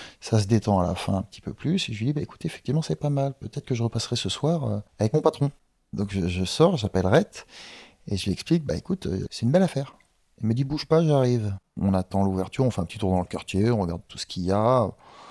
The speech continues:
Bon, moi, le quartier, c'était pas ça, hein. Mais Rhett, lui, était, euh, était vraiment, vraiment, vraiment confiant là-dessus.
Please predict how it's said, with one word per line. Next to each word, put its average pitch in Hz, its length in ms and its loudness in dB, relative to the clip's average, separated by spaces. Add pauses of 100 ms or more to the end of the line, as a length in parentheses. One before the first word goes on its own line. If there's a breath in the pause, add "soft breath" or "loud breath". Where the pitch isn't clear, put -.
(1080 loud breath)
Bon, 104 100 2
moi, 123 100 4
le 120 60 -4
quartier, 135 240 0
c'était 113 220 -2
pas 117 120 0
ça, - 180 -4 (100)
hein. - 100 -14 (300)
Mais 101 240 0
Rhett, 117 300 -2
lui, 135 360 0
était, 113 540 0
euh, 85 300 -4
était 98 260 -4
vraiment, 120 480 2
vraiment, 107 400 0
vraiment 95 240 -2
confiant - 360 -6
là-dessus. - 460 -8